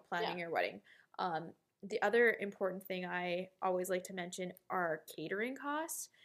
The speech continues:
Speaker 1: Do they let you bring in a separate caterer? Do you have to do all the food through them?
Speaker 2: Do you
Speaker 1: It
Speaker 2: have the choice? Is there food through them?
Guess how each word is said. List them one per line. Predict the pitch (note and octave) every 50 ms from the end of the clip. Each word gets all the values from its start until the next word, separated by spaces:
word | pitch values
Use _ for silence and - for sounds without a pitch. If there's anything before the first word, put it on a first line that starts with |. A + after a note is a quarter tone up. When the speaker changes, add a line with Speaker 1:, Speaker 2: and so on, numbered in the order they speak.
| - _ _ _ _ - G3
Speaker 1:
Do | F3+ G#3+ A3
they | G3+ G3+ G3 G3 F#3+ F#3+
let | F#3 F#3 F#3 - - F#3+
you | F#3+ F#3+
bring | F#3 - F#3+ F#3 F#3
in | - - F#3 F3+
a | F3+ F3+
separate | F#3 - - - - F#3 F#3 G3+ G3 -
caterer? | - - G#3 G3+ G3+ G3+ G3+ G3+ G#3
Do | G3+ G3+ -
you | F#3+ G3 -
have | - D#3+ D#3+ -
to | - G3
do | F3 F3 F#3+ F#3 -
all | - F3+ F3+
the | F3+ F3+
food | F3+ - G3 F#3 F3+ F3+
through | - F#3 F3+ F3
them? | F3 F3 E3+ E3+ F3 F3+ F3+ - - - _ _
Speaker 2:
Do | - A#3
you | G#3 G3
Speaker 1:
It |
Speaker 2:
have | G3+ G3 G3 G3
the | G3 F3+
choice? | - - - A#3+ A#3+ A#3 A#3 A3+ A3+ A3+ - - -
Is | - G#3+ G3+ G#3 G#3+
there | G#3+ G#3 G#3
food | - A3 G#3+ G#3 G3+
through | - A3 G#3+ G#3
them? | G3+ G3 G3+ G3 G3 F#3+ G3 F#3+